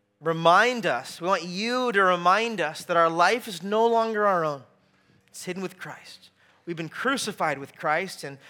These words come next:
it's no longer we who live, but Christ who lives in us. God, would you do that deep heart work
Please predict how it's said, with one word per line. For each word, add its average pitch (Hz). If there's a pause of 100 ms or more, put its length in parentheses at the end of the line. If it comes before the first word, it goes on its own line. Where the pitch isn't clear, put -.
(120)
it's -
no 185
longer 202
we 247
who 214
live, 185
but 180
Christ 214
who 208
lives 190
in 185
us. - (2750)
God, 170 (320)
would 151
you 165
do 160
that 131
deep 190 (140)
heart 175
work 135